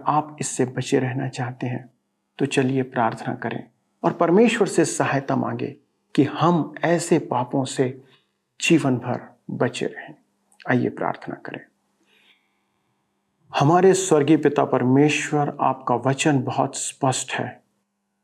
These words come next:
जो हमें उन बातों के लिए हिदायत देता है, आगाह करता है, चेतावनी देता है कि यदि हम इन पापों से अपने आप को आज ना बचाएं,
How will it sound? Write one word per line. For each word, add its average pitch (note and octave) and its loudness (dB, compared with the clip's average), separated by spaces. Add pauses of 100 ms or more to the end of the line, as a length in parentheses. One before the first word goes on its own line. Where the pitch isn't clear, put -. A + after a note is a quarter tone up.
(240)
जो D3 4
हमें E3+ 4
उन D#3 6
बातों E3+ 2
के - 2
लिए C#3+ 8
हिदायत C3+ 4
देता B2 0
है, A#2+ -6 (420)
आगाह D#3+ 4
करता C#3+ 0
है, A#2 -6 (160)
चेतावनी E3+ 6
देता C3 4
है - -4 (720)
कि C3+ 4
यदि E3+ 6
हम F#3 2
इन C#3 4
पापों C#3 2
से D3+ 2
अपने C#3+ 0 (100)
आप C3 2
को C#3+ 0
आज B2+ 0
ना A#2+ 0
बचाएं, B2 -6